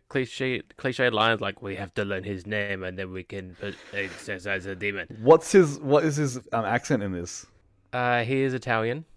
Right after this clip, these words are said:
Speaker 2: <coughs>
Speaker 1: Uh, he speaks Latin. He speaks Italian fluently, of course. Um,
Speaker 2: Okay.
Speaker 1: the highlight is, and Laura looked this up afterwards, apparently it was quite common for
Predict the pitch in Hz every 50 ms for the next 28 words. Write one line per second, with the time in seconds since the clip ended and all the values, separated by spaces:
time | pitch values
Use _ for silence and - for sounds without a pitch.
0 | - _ - - - - - - - - - 107 101 95 104 101 - - 120 113
1 | - - 110 107 104 - - 123 143 - 120 110 - - 117 - - 107 - 120
2 | 120 113 101 92 - - - 113 135 147 107 - - - 87 113 117 _ _ _
3 | _ - - - 101 107 123 - - - _ _ _ _ _ _ _ _ _ _
4 | _ _ _ _ _ _ _ _ - - 123 123 120 117 117 110 101 107 117 _
5 | - 143 135 123 - 143 147 147 147 135 127 120 117 104 101 - 113 110 107 107
6 | 104 - - - - - 117 120 131 135 131 127 120 113 95 - - 113 104 -
7 | 113 104 - - 107 104 101 - - - 104 92 104 - - - 123 123 120 -
8 | 107 110 104 - - - - 113 104 - - - 113 107 104 101 98 98 - _
9 | _ - 110 101 98 95 95 95 92 92 92